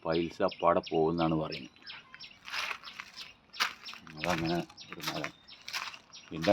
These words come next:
വന്നിട്ട് ഇത് വന്നിട്ട് കണ്ടോ, ഇതൊക്കെ പോയി, നോക്കാൻ ഒഴിവിട്ടായിട്ട്. ഇത് ചെറിയ കുട്ടികൾക്ക് പനിയൊക്കെ വരുമ്പോൾ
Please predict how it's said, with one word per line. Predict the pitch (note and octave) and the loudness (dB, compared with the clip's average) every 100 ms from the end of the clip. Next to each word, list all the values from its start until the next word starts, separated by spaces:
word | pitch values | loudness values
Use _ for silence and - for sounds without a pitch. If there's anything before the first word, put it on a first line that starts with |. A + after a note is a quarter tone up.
| G2+ | 8
വന്നിട്ട് | G2+ F#2+ G#2 G#2 - F#2 | 8 6 6 6 2 2
ഇത് | F#2 A2 | 8 8
വന്നിട്ട് | G2+ G2 | 10 8
കണ്ടോ, | G2 D2 - - - - - - - - - | 6 6 -2 -12 -16 -20 -10 -8 -6 -2 2
ഇതൊക്കെ | - - A2 G2+ | 2 2 0 6
പോയി, | F#2+ F#2+ - F#2 | 8 8 4 0
നോക്കാൻ | F#2+ F#2 - G#2 G#2+ | 0 0 2 4 6
ഒഴിവിട്ടായിട്ട്. | G2+ F#2+ F#2+ F2 F2 E2+ F#2 | 4 2 -2 -4 -2 -4 -2
ഇത് | G2+ - - - - | -4 -6 -12 -10 -2
ചെറിയ | G#2 A2+ A#2 | 4 4 6
കുട്ടികൾക്ക് | A#2+ A2+ G#2+ F#2 - | 4 6 6 4 6
പനിയൊക്കെ | G#2 G2 G2+ G#2+ | 6 8 8 8
വരുമ്പോൾ | G2 F#2 G2 | 8 6 2